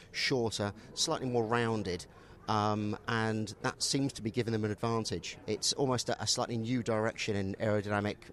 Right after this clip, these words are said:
uh, philosophy and chassis philosophy, 'cause it has issues with weight distribution and how you work the suspension. So they've got all of those aspects right. Plus, of course, they've got that fantastic engine. So, you know, again, as we say, they've kind of got every element of the car together,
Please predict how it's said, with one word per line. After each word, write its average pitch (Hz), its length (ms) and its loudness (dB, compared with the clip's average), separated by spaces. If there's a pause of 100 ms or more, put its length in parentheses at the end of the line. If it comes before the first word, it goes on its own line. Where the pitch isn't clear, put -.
uh, 104 100 -2
philosophy 110 560 0
and 101 140 0 (380)
chassis 127 380 2
philosophy, 104 480 -2
'cause 101 140 -4
it - 100 -2
has 113 220 2
issues 110 420 2
with 110 320 4 (380)
weight 127 220 4
distribution 117 680 2
and 107 60 0
how 113 120 0
you 110 160 0
work 110 200 4
the 95 80 -8
suspension. 104 600 -2 (240)
So - 100 0
they've 143 100 2
got 147 160 0
all 170 220 6
of 143 80 4
those 127 220 6
aspects - 480 -2
right. 113 260 2 (420)
Plus, - 280 8
of 113 120 -6
course, 120 260 6
they've 127 140 6
got 139 140 6
that 131 180 4
fantastic 143 760 0
engine. 113 360 2 (540)
So, 131 640 6
you 143 80 0
know, 110 80 -2
again, 131 300 4
as 113 100 0
we 123 80 -2
say, 123 220 4
they've 120 120 2
kind 170 160 2
of 139 60 6
got 131 180 2
every 143 300 2
element 123 320 4
of 107 80 -4
the 113 80 0
car 120 260 -2
together, 110 540 -2